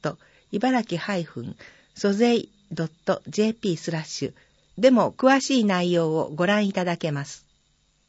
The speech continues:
購買不動産。一、売却区分番号、二十七の七十五。見積もり価格、八万円。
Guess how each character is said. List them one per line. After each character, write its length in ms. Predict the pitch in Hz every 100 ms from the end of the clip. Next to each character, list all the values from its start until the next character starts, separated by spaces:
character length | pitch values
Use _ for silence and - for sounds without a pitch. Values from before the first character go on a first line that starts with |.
| _ -
購 200 | 262 277
買 220 | 269 262
不 120 | 240
動 180 | 233 220
産。 360 | 180 - 139 180 _ _ _ _ _ _ _ -
一、 380 | 175 - 196 - _ _ _ _ -
売 220 | 185 247
却 260 | 247 254 233
区 140 | 233
分 240 | 220 240 220
番 240 | 214 160
号、 260 | 135 127 - _ _ _ _ _ _ _
二 140 | - 277
十 240 | 214 175
七 280 | 175 196 175
の 120 | 151
七 300 | 143 160 190
十 240 | 156 131 127
五。 220 | - - _ _ _ _ _ _ _ _ _ _ _ _ - _ _ _ _ -
見 120 | 196
積 120 | 202
も 120 | 262 269
り 100 | 262
価 140 | 240
格、 400 | 202 165 - 127 _ _ _ _
八 300 | - 202 240
万 280 | 226 208 196
円。 200 | 170